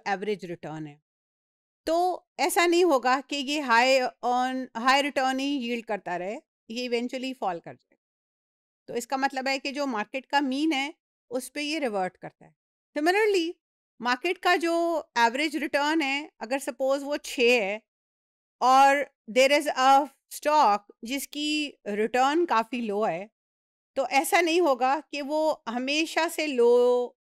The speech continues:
यील्ड करता जाए, वो मीन की तरफ रिवर्ट करेगा, मीन्स वो ऊपर की तरफ इंक्रीज कर जाएगा, राइट? तो it has been observed कि if there is a stock that is earning a high return,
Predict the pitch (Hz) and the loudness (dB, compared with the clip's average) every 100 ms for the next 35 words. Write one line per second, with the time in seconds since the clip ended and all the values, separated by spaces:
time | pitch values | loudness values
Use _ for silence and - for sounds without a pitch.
0 | _ - 208 262 262 247 226 240 240 302 | _ -14 -8 -6 -6 -6 -4 -4 -2 -4
1 | 381 _ _ _ 196 254 247 269 285 285 | -6 _ _ _ -8 -6 -6 -6 -6 -8
2 | 269 262 269 240 208 196 - 220 220 226 | -6 -2 -2 -2 -2 -4 -4 -6 -4 -4
3 | 226 240 254 - - 233 - 202 214 202 | -4 -6 -8 -10 -8 -6 -6 -6 -8 -8
4 | 196 185 175 _ _ 214 220 214 214 - | -10 -10 -10 _ _ -10 -8 -6 -8 -10
5 | 156 143 147 139 - 180 240 247 _ _ | -16 -16 -18 -20 -12 -6 -6 -6 _ _
6 | - 233 247 294 254 277 277 262 262 277 | -10 -6 0 0 0 -4 -6 -4 0 2
7 | 311 311 - 277 269 - 269 _ _ - | 0 -4 -8 -4 -4 -4 -6 _ _ -4
8 | 240 262 262 - 233 240 240 - 254 277 | 0 0 0 -2 0 0 -2 -6 2 4
9 | 214 196 - _ _ _ _ _ _ - | 4 2 -4 _ _ _ _ _ _ -2
10 | 226 240 277 - 247 254 240 - 247 247 | 2 4 2 0 0 0 -2 0 2 2
11 | 254 277 262 233 240 208 214 226 233 233 | 0 -2 0 0 2 2 4 6 4 4
12 | 208 196 226 214 220 185 180 180 | 2 -4 -4 -2 -2 -2 -4 -6